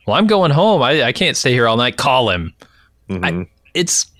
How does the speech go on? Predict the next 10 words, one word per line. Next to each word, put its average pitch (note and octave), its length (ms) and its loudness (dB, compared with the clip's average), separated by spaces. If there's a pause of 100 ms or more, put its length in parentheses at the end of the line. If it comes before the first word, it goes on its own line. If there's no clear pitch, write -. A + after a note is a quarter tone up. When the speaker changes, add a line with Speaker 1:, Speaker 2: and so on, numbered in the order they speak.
(100)
Speaker 1:
kind A3+ 680 -2
of B3 180 2
funny, A#3+ 520 -2
but C3 380 -2
boy, G#2+ 720 2 (520)
this A#2+ 200 0
movie G#2 260 2
is F2+ 80 0
just - 240 -4
stark. F#2 520 -2